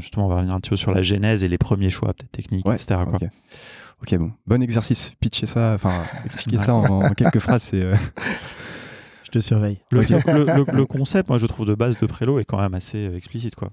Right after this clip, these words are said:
Speaker 1: Enfin,
Speaker 2: Ah,
Speaker 1: bah, je te
Speaker 2: bon.
Speaker 1: laisse expliquer, parce que là, sinon, je dis ça. <laughs> C'est genre, euh,
Speaker 2: Tu, tu peux, tu peux, tu peux le tenter, Alexis, si
Speaker 3: Tu
Speaker 2: tu veux.
Speaker 3: peux,
Speaker 2: Si
Speaker 3: tu peux
Speaker 2: je
Speaker 3: avoir
Speaker 2: fais,
Speaker 3: une surprise.
Speaker 2: c'est
Speaker 1: Non, non,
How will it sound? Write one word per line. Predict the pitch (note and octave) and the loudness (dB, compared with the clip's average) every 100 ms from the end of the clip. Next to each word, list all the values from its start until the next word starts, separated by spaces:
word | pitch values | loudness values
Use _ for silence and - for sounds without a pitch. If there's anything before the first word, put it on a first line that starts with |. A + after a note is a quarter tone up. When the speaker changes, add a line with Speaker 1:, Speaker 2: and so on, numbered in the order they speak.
| _ | _
Speaker 1:
Enfin, | - F#2 E2+ F2 G2 _ _ | -10 -8 -8 -14 -18 _ _
Speaker 2:
Ah, | G#2+ | 0
Speaker 1:
bah, | G2+ | 0
je | |
te | - | 2
Speaker 2:
bon. | A#2 | 2
Speaker 1:
laisse | A#2 C3 | 2 -2
expliquer, | A2 B2 G#2+ | -2 -2 0
parce | G2 - | 0 -2
que | |
là, | G#2 | -4
sinon, | - B2 | -2 -2
je | A2+ C3 | 0 0
dis | B2+ | 2
ça. | - | 4
<laughs> | A#2+ C3 B2 D3 - G3+ | 4 2 4 2 2 0
C'est | - - C#3 | 0 0 0
genre, | C3 C3+ B2+ | 0 2 2
euh, | A#2 | 2
Speaker 2:
Tu, | C#3 C#3+ B2+ _ - - E3+ _ - | 2 0 -4 _ -20 -18 -18 _ -20
tu | - | -12
peux, | C3 | -10
tu | - | -6
peux, | - C#3+ B2 | 2 4 4
tu | - | 2
peux | C#3 | -2
le | B2+ | 0
tenter, | B2 A#2+ | 0 2
Alexis, | G#2+ G2+ G#2 | 0 -2 -6
si | - | -6
Speaker 3:
Tu | G#2+ | -4
Speaker 2:
tu | |
veux. | G2+ F#2+ | -4 -4
Speaker 3:
peux, | |
Speaker 2:
Si | - G#2+ | -2 -2
Speaker 3:
tu | |
peux | |
Speaker 2:
je | G2 | 0
Speaker 3:
avoir | C#3+ C#3+ | 0 2
Speaker 2:
fais, | |
Speaker 3:
une | A#2+ | 2
surprise. | C#3 G2+ G2 - C3 A#2+ B2 | 0 0 0 2 0 0 2
Speaker 2:
c'est | |
Speaker 1:
Non, | A#2+ | 2
non, | A#2 | 4